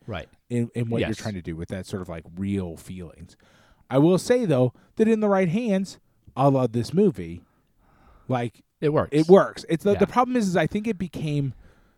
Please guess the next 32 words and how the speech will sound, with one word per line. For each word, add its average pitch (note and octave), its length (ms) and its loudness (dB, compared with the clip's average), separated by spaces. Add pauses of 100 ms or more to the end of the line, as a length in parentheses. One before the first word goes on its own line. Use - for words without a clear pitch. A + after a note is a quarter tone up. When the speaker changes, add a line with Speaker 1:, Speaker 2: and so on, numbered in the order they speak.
(140)
Speaker 2:
in C#3 100 -4
some E3 300 2
ways, C#3+ 300 2
such - 360 -4
a, A2+ 320 -2
um, F#2 460 -10 (1200)
I B2+ 120 -2
don't C3+ 200 -2
know B2 140 0
what A#2 200 0
to A2+ 40 -8
call A2+ 220 -6
it. G2+ 40 -10
Like, G#2 180 -8
s-, - 200 -16
I, C3 240 -8
I A2+ 120 -10
don't, C#3+ 200 -4
I'm C3 80 -6
trying E3 200 -4
to - 20 -2
think D3+ 120 -2
about B2+ 180 -2
the, A2+ 40 -8
what G#2 240 -4
Speaker 1:
Yeah. G#2 80 0
Speaker 2:
the G2 80 -8
word A#2 260 2
would A2 140 -2
be A2 80 -4
Speaker 1:
Well, C4 160 0
it's C4 260 -6